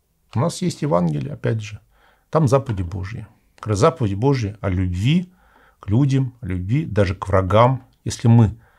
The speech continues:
боремся с страстями, страстями и похотьми, которые нам мешают почувствовать благодать Божию, через исполнение заповеди Божией, через покаяние, когда мы не можем исполнять заповеди Божьей, это чувство, наша совесть,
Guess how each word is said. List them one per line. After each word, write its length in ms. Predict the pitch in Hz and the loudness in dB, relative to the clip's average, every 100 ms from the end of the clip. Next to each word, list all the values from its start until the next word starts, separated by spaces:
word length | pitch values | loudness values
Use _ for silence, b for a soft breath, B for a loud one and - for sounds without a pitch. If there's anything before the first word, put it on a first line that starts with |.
| b b b - | b b b -6
боремся 680 | 110 110 139 143 107 - | 0 6 8 8 6 2
с 40 | - | -4
страстями, 840 | - 113 113 - 180 185 117 90 - _ _ _ | 0 2 0 -2 0 0 0 -4 -10 _ _ _
страстями 380 | - 117 - 98 | -2 0 2 -2
и 20 | |
похотьми, 500 | 98 98 95 180 214 - - _ _ _ b b b b b b b b b _ _ _ _ _ _ | 0 -2 2 2 0 -4 -20 _ _ _ b b b b b b b b b _ _ _ _ _ _
которые 300 | 107 135 123 | 2 6 10
нам 120 | 120 | 10
мешают 600 | 127 165 - 170 113 92 | 10 10 8 6 6 4
почувствовать 380 | 107 - 98 98 | -4 -6 -8 -4
благодать 280 | 101 98 92 | -2 -2 -4
Божию, 440 | 92 90 98 117 - _ _ _ _ _ _ _ _ _ | -8 -10 -12 -16 -20 _ _ _ _ _ _ _ _ _
через 440 | - 165 113 - - | 0 4 2 0 -12
исполнение 320 | - - 127 | -2 2 4
заповеди 400 | 117 - 101 87 | 4 2 -2 -2
Божией, 420 | 82 92 104 98 | -2 -2 -2 -4
через 240 | - 127 - | -2 -2 0
покаяние, 840 | 170 - 147 95 110 127 123 117 | 2 6 6 6 6 6 6 2
когда 200 | 117 113 | 2 4
мы 140 | 123 | 6
не 440 | 120 131 131 120 - | 8 8 6 2 -4
можем 640 | 123 131 139 131 113 107 101 | 2 6 8 6 6 4 0
исполнять 340 | - 117 107 | -2 -2 0
заповеди 360 | 107 95 104 101 | 0 0 -2 -2
Божьей, 360 | 95 95 101 | -2 -2 -2
это 160 | 104 92 | -2 -4
чувство, 360 | - 135 - | -2 -2 0
наша 160 | 113 113 | 0 0
совесть, 560 | - 143 135 107 - | 0 4 6 4 0